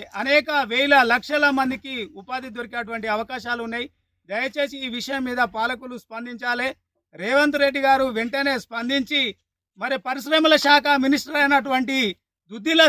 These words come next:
శ్రీధర్ బాబు గారికి ఆదేశాలు ఏర్పాటు చేయాలి. రేవంత్ రెడ్డి గారు మీరు ఏర్పడ్డ వెంటనే ఢిల్లీకి పోయి పీయూష్ గోయల్ గారికి మీరు ఇచ్చినటువంటి రిప్రజెంటేషన్ చూసి మేము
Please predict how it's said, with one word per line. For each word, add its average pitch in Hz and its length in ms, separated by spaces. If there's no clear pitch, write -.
శ్రీధర్ 294 440
బాబు 277 360
గారికి 269 380
ఆదేశాలు 277 560
ఏర్పాటు 269 400
చేయాలి. 262 380
రేవంత్ 311 360
రెడ్డి 294 240
గారు 294 200
మీరు 269 200
ఏర్పడ్డ 294 340
వెంటనే 294 460
ఢిల్లీకి 277 320
పోయి 285 220
పీయూష్ 269 320
గోయల్ 285 260
గారికి 285 300
మీరు 262 180
ఇచ్చినటువంటి 269 460
రిప్రజెంటేషన్ 277 680
చూసి 269 260
మేము 277 180